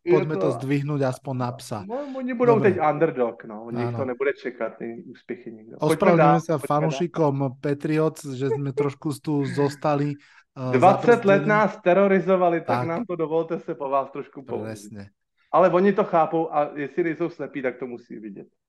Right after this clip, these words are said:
Speaker 2: Tak, tak,
Speaker 1: A
Speaker 2: tak.
Speaker 1: věřím tomu, že nejsou to ta-, že jsou to taky nespo-, že jsou taky nespokojení, že jako
Speaker 2: Áno.
Speaker 1: nemají růžové brýle.
Speaker 2: No, rozhodne. Poďme ďalej, poďme k zápasu, ktorý naopak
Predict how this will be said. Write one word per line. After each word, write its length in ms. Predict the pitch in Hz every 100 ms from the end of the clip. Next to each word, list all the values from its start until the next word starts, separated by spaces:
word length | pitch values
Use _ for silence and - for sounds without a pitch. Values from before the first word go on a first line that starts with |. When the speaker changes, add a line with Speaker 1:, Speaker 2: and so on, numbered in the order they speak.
| -
Speaker 2:
Tak, 220 | 113 107
tak, 120 | - -
Speaker 1:
A 80 | 120
Speaker 2:
tak. 20 |
Speaker 1:
věřím 300 | 165 165 196
tomu, 200 | 170 147
že 80 | 135
nejsou 320 | 135 127 -
to 160 | 127 123
ta-, 240 | 127 123 131
že 120 | 117 113
jsou 140 | 120
to 80 | 120
taky 300 | 120 117 104
nespo-, 260 | 117 104 _ 107
že 80 |
jsou 160 | 107 120
taky 160 | 107 120
nespokojení, 540 | 104 - 107 110 110
že 80 | 110
jako 260 | 104 101 -
Speaker 2:
Áno. 160 | - - _
Speaker 1:
nemají 260 | 127 127 123 120
růžové 280 | 110 110 101
brýle. 320 | 113 104 101 _ _ _ _ _ _ _ _ _ 113
Speaker 2:
No, 80 | 110
rozhodne. 540 | 107 110 104 101 123 _ _ _ _ _
Poďme 320 | 175 196 220
ďalej, 560 | 175 175 185 196 190 _
poďme 320 | 156 165 196
k 80 | 139
zápasu, 560 | 143 151 185 170 190
ktorý 240 | - 175 165
naopak 560 | 147 156 165 170 -